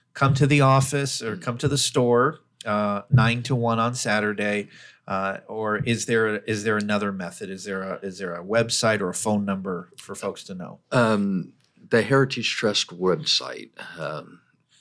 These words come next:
Speaker 2: and basically it's gonna tell you the same thing. We do not have a store phone because,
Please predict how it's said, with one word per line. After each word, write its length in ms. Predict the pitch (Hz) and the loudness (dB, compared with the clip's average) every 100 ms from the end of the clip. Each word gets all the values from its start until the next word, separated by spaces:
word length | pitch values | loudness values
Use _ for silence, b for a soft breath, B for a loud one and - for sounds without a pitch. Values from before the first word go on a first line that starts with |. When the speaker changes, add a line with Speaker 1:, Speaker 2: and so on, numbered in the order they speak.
| b _ - | b _ -8
Speaker 2:
and 380 | 92 87 87 85 - | -4 -2 -4 -6 -8
basically 680 | 95 101 98 107 104 104 95 | 0 2 2 -2 0 2 2
it's 200 | 90 90 | 0 0
gonna 220 | - 98 90 | -2 -2 -4
tell 220 | - 92 | -2 0
you 100 | 92 | 0
the 120 | 87 | 0
same 320 | 85 - 87 85 | -2 0 -2 -4
thing. 320 | 82 78 85 | -6 -8 -6
We 140 | 87 | -4
do 200 | 85 92 | -4 -4
not 240 | 92 95 101 | -2 -4 -4
have 160 | 98 | -6
a 60 | 92 | -2
store 560 | - - 90 87 85 - _ _ | -2 -2 -2 -2 -4 -10 _ _
phone 560 | - 104 90 82 85 | -8 -2 -2 -2 -6
because, 640 | 85 80 - 82 80 - | -8 -10 -6 -2 4 4